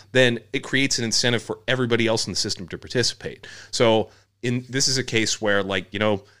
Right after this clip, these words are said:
the government intervention here, say what you want about that philosophically, it does change the way that people make game theory rational decisions,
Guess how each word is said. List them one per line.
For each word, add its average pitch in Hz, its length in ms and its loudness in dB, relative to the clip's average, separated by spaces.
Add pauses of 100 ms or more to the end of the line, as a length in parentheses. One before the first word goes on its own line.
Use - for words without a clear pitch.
(220)
the 95 60 -10
government 123 340 4
intervention 120 480 2
here, 123 180 0
say 117 220 2
what 113 160 2
you 107 80 -6
want 113 160 0
about 104 220 -2
that 104 160 0
philosophically, 98 800 -2 (300)
it 98 260 -2
does 113 380 2
change 101 760 -2
the 104 220 -4
way 101 300 2
that 95 180 -8
people 107 260 -6
make 98 440 -4 (420)
game 120 260 2
theory 110 380 -2
rational 101 500 0
decisions, 90 720 -2